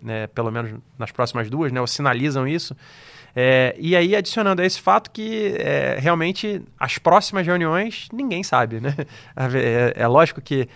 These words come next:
é uma indicação forte dizer que as próximas vão ser um, um pace de cinquenta, mas, é, se você pegar as últimas, eh, se você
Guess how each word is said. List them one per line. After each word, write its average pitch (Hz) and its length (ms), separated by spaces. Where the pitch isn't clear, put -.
é 131 60
uma 135 120
indicação 131 360
forte - 460
dizer 117 240
que 107 300
as - 160
próximas 123 420
vão 117 160
ser 120 160
um, 113 100
um 120 60
pace 120 300
de 117 80
cinquenta, 127 560
mas, 123 460
é, 117 160
se - 80
você 127 180
pegar 123 580
as 107 360
últimas, 123 480
eh, 101 220
se - 80
você 131 260